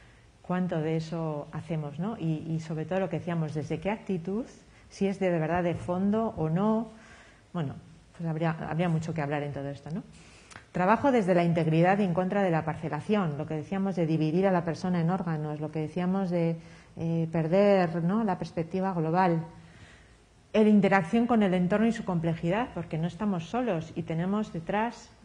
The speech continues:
a esta familia que, que intenta ayudarnos, que nos, nos intenta cuidar, a esos amigos, a esa red de vecindario, a, a, bueno, tanta gente que está ahí, ¿no? y que debería de estar. La estructura de trabajo es el equipo,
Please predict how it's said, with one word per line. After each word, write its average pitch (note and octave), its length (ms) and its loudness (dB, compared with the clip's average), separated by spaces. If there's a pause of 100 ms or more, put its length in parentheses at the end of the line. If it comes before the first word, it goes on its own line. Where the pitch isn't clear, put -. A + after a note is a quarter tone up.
(100)
a E3+ 120 -4
esta E3 200 -6
familia G#3+ 600 0 (200)
que, D3+ 600 -4
que E3 160 0
intenta F3+ 400 0
ayudarnos, F#3+ 580 2
que G3 80 -4
nos, D#3+ 380 -2
nos D#3+ 160 -4
intenta E3+ 320 -4
cuidar, F3+ 460 0 (520)
a E3 80 -2
esos F3 240 -2
amigos, G3+ 580 0
a G3 60 -4
esa E3+ 240 -4
red E3+ 220 -2
de D#3+ 240 0
vecindario, E3+ 760 -2
a, E3+ 240 -6
a, E3 160 -8
bueno, E3+ 340 -2
tanta G3+ 260 -4
gente D3+ 320 -4
que E3 100 -4
está E3 220 -4
ahí, D#3+ 180 0
¿no? A#3+ 180 -2
y E3+ 120 -4
que E3 140 -2
debería D#3 460 -2
de D#3 140 -2
estar. D3 420 -8 (1300)
La F#3+ 100 4
estructura F#3+ 480 2
de B3 80 6
trabajo G#3+ 380 2
es A#3+ 120 -2
el G3+ 120 2
equipo, F3 420 -4